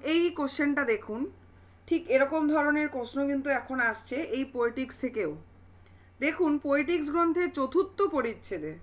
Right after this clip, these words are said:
দেখুন, চতুর্থ পরিচ্ছেদ মেনশন করে দিয়েছে। অনুকরণ বিষয়ে অ্যারিস্টটল যে সমস্ত মন্তব্য করেছেন, তার কয়েকটা নিচে দেওয়া হলো। প্রথম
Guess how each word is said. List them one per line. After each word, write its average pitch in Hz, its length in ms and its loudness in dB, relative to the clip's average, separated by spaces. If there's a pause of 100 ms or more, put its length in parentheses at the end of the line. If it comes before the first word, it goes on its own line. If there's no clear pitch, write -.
(100)
দেখুন, 226 320 -4
চতুর্থ 247 480 -2
পরিচ্ছেদ 285 560 0
মেনশন 262 380 0
করে 262 180 0
দিয়েছে। 180 360 -4 (520)
অনুকরণ 320 640 6
বিষয়ে 269 520 2
অ্যারিস্টটল 247 760 0
যে 226 220 -4
সমস্ত 311 440 0
মন্তব্য 254 640 -2
করেছেন, 208 500 -4 (600)
তার 269 260 10
কয়েকটা 262 500 2
নিচে 269 340 0
দেওয়া 214 300 4
হলো। 233 300 -2 (920)
প্রথম 285 320 2